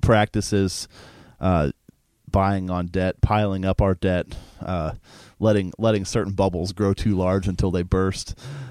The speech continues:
It's just, we haven't really changed many of our behaviors that led to the last, uh, collapse in, what was that, two thousand eight?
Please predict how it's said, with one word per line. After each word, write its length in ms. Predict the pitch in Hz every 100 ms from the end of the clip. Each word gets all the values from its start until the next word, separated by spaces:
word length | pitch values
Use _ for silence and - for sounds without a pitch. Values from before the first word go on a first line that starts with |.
| 110
It's 500 | - 175 151 - -
just, 320 | - 143 139 - - _
we 180 | 117 123
haven't 220 | 131 135
really 300 | 131 120 107
changed 580 | - - 117 113 98 95
many 220 | 104 107
of 140 | 104 95
our 100 | 90
behaviors 600 | 92 101 104 101 90 87
that 180 | 90 -
led 260 | 92 90
to 140 | - 98
the 100 | 85
last, 600 | 85 90 92 - - - _
uh, 60 | - -
collapse 500 | - 87 82 - 87
in, 320 | 80 71 - _
what 140 | - 90
was 120 | 82
that, 180 | 82 -
two 100 | 95
thousand 320 | 90 85 82
eight? 200 | 90